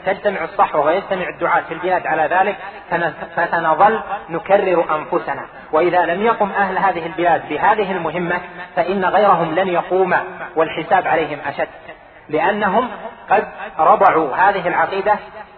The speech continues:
مع لبان أمهاتهم، وقد درسوها وهم لم ينبت لهم ريش، قد درسوها في الابتدائي ودرسوها في المتوسط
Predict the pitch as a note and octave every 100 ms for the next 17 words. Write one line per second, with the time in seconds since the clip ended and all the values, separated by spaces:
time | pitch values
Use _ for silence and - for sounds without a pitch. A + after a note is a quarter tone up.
0 | E3 F3 F3 E3+ F#3 F3+ D#3+ D#3+ C#3+ D3+
1 | - A2+ D3+ - - - - - - F#3
2 | F#3+ - G3+ F3+ F#3 - G#3 F3+ G3 G3+
3 | F#3+ G3+ - E3+ F#3+ G3 - F#3 - D3
4 | E3+ F#3+ F#3 F3+ F3 F#3 E3+ F3 E3 E3+
5 | F3+ F3 - - - - - D#3 F3 E3
6 | G3 F3 E3 D#3+ - E3 F3 D3+ C3+ C3+
7 | C#3+ D3 F3 E3+ D#3+ D#3 D3+ E3+ F3 C#3